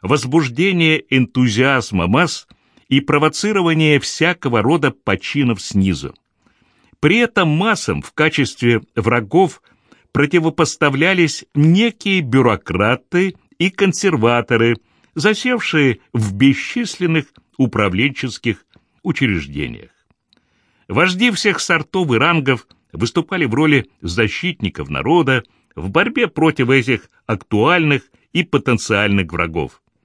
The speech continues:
Хотя в сталинские годы репрессиям подвергались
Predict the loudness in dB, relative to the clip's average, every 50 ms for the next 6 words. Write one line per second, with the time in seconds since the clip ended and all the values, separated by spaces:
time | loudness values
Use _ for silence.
0 | _ _ _ _ _ _ _ _ _ _ _ -4 -2 -2 0 2 2 2 4 2
1 | 0 -2 -4 -8 -8 -8 -6 -2 0 0 2 2 2 0 -2 -4 -4 -2 0 0
2 | 0 0 0 0 0 0 0 0 -2 -2 -4 -8 _ -2 0 0 0 0 0 0
3 | 0 0 -2 -2 -2 0 0 0 0 -2 -2 0 0 -2 -2 0 0 2 2 4
4 | 2 2 0 -4 -10